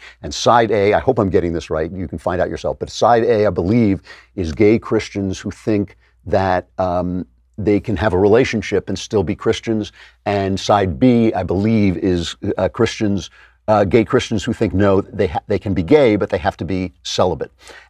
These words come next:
And there is a forum, let me see if I can find it, um,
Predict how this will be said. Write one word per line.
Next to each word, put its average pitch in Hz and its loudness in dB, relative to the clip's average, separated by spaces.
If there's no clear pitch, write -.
And 104 -2
there 127 0
is 131 -2
a 135 -2
forum, 104 0
let 131 0
me 151 -2
see - -8
if 107 -6
I 110 -4
can 95 -6
find 123 -2
it, 73 -8
um, 90 0